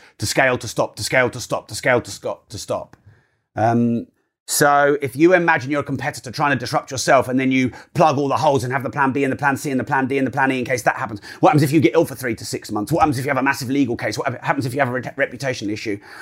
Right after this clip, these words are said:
What happens if you just wanna walk away from the business 'cause you, 'cause you completely lose your passion? What happen, happens if the regulations change, if the government make new policy? What happens if they double, um, taxation? All of these things. That is wise. That is not stupid. I don't know how anyone could say that's stupid to do that. You should never do that.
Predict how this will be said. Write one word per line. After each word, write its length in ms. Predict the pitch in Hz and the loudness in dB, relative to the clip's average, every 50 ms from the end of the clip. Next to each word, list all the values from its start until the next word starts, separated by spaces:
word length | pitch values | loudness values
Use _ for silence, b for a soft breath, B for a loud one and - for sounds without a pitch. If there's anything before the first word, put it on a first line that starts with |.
| B B | B B
What 100 | - 170 | 4 6
happens 180 | 165 156 151 139 | 6 4 2 0
if 80 | 151 | 0
you 80 | 139 143 | 0 0
just 140 | 131 139 117 | 0 -2 -2
wanna 140 | 143 139 139 | -2 0 4
walk 200 | 147 151 143 - | 4 4 4 4
away 140 | 139 143 | 2 2
from 140 | 139 - 143 | 2 2 -2
the 40 | 131 | -4
business 300 | - 117 117 110 120 113 | -2 -4 -8 -8 -10 -10
'cause 140 | - 139 127 | -8 -6 -6
you, 100 | 120 113 | -6 -6
'cause 220 | - _ 131 120 | -8 _ -6 -6
you 60 | 123 | -4
completely 340 | - - 120 110 139 110 120 | -2 0 0 0 0 0 0
lose 140 | 117 117 104 | -2 -2 -4
your 60 | 107 | -4
passion? 420 | - - 117 117 - 117 107 104 - B B B B B B B | -6 -6 -6 -6 -6 -8 -8 -10 -12 B B B B B B B
What 160 | 135 165 160 | 4 6 6
happen, 280 | 165 139 135 143 147 151 | 4 2 0 -6 -6 -8
happens 340 | - - 160 135 151 139 113 | -4 -4 -2 0 0 0 0
if 80 | 151 117 | -2 -2
the 80 | 139 | 0
regulations 640 | 143 147 147 117 143 147 160 175 - - - 127 - | 2 2 2 2 2 2 4 4 2 2 0 0 0
change, 380 | - - 160 123 117 117 110 127 | 2 2 4 4 4 2 0 -2
if 80 | 127 | -4
the 80 | - 135 | -4 0
government 420 | - 156 127 131 123 120 120 117 | 2 2 2 2 0 -2 -4 0
make 160 | 123 123 123 131 | 0 0 0 0
new 100 | 135 123 | -4 -2
policy? 300 | - 147 131 127 - 127 | -2 -4 -4 -4 -4 -2
What 160 | 120 143 156 | 2 2 2
happens 180 | 175 170 135 | 2 2 0
if 100 | 147 127 | -4 -4
they 120 | - 143 139 | -2 -2 -2
double, 460 | - - 147 139 135 127 127 117 b b b b b | 2 2 2 2 2 -2 -4 -6 b b b b b
um, 160 | 117 123 113 | 0 0 0
taxation? 720 | - 143 151 - - - 160 160 147 - - 90 82 - _ _ _ | 0 -2 -2 -2 0 4 4 4 4 2 -4 -8 -8 -12 _ _ _
All 240 | - 196 226 240 220 | 6 8 8 8 6
of 80 | 202 | 4
these 280 | 175 170 170 160 - - | 2 2 2 2 0 -2
things. 440 | - 196 151 113 101 82 - - _ _ _ _ _ _ _ _ | -4 -4 -4 -4 -8 -12 -16 -20 _ _ _ _ _ _ _ _
That 180 | 233 247 240 208 | 2 2 2 2
is 120 | 165 131 | -2 -2
wise. 520 | 147 170 214 - - 139 120 110 101 87 | 2 2 2 4 6 4 4 2 0 0
That 160 | - 175 156 131 | 0 0 0 2
is 80 | 120 | -2
not 180 | 143 151 139 123 | -2 -2 -2 -4
stupid. 340 | - - 147 131 - 110 101 | -4 -2 -2 -2 -2 -4 -6
I 60 | 107 | -2
don't 120 | 123 139 | 2 2
know 60 | 135 | 2
how 120 | 123 151 160 | 4 2 0
anyone 340 | - 240 254 240 170 147 127 | 4 6 6 6 6 2 0
could 140 | 117 139 | -2 -4
say 140 | - 156 127 | -6 -6 -6
that's 180 | 110 101 85 - | -6 -6 -10 -10
stupid 300 | - 113 104 - 90 - | -8 -8 -8 -8 -10 -18
to 40 | 82 | -16
do 220 | - - 98 87 | -12 -10 -10 -8
that. 120 | 73 78 - - | -6 -8 -8 -8
You 40 | |
should 160 | - - - 85 | -10 -10 -10 -10
never 180 | 98 95 90 | -12 -12 -12
do 180 | - 80 78 78 | -12 -12 -10 -10
that. 180 | 73 69 - | -10 -10 -12